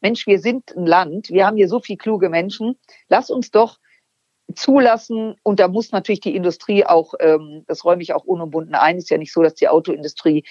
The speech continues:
sich in den letzten Jahren besonders bewegt hat. Die bewegen sich jetzt,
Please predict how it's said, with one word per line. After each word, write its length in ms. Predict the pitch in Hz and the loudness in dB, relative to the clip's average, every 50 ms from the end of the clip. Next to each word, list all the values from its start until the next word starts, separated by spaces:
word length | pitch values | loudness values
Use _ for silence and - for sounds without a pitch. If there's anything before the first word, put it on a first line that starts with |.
| - - | -16 -10
sich 220 | - - 160 - 175 | -2 -2 0 2 2
in 60 | 156 | 2
den 120 | 156 147 | 4 4
letzten 380 | 147 160 160 - - - 165 147 | 4 2 0 0 -6 -8 0 2
Jahren 480 | 143 139 147 156 156 165 165 160 160 - _ _ _ _ _ _ | 4 4 6 4 4 2 0 -2 -4 -10 _ _ _ _ _ _
besonders 520 | 156 151 139 175 196 214 208 175 - - | -8 -2 0 2 2 2 2 -2 -2 -4
bewegt 420 | - 135 123 - 123 127 - - - | -6 -6 -4 -4 -4 -6 -6 -4 -4
hat. 160 | - - - | -4 -2 -2
Die 80 | 156 | -2
bewegen 420 | 151 165 156 143 165 165 160 165 147 | 0 0 2 4 4 2 2 0 -6
sich 200 | - 156 - - | -10 -10 -2 0
jetzt, 320 | 160 - - - - _ | 0 0 0 -2 -10 _